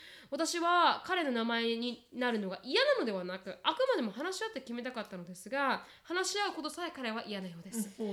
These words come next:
Speaker 2: ん。
Speaker 1: なるみさん、しのぶさんはどう思いますか？特はに-、特に日本は名字何々さんと呼ばれることが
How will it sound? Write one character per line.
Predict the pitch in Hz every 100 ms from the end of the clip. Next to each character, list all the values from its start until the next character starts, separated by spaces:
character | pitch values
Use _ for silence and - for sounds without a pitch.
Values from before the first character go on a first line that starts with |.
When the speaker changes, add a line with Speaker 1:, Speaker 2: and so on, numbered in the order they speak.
| 196
Speaker 2:
ん。 | 190
Speaker 1:
な | 262
る | 262
み |
さ | 262
ん、 | 247
し | 247
の | 233
ぶ |
さ | 226
ん | 214
は |
ど | 208 311
う | 494
思 | 403 202
い |
ま | 185 196
す | -
か？ | 202 359 - - -
特 | 480 508
は | 320
に-、 | 277 - -
特 | 440 494
に | 294
日 | 226
本 | 233 254 190
は | 240 233
名 | 254 294 254
字 | 208
何 | 349
々 | 339 269
さ | 262 480
ん | 539
と | 277
呼 |
ば | 220 220
れ | 214
る |
こ | 214 226
と |
が | 196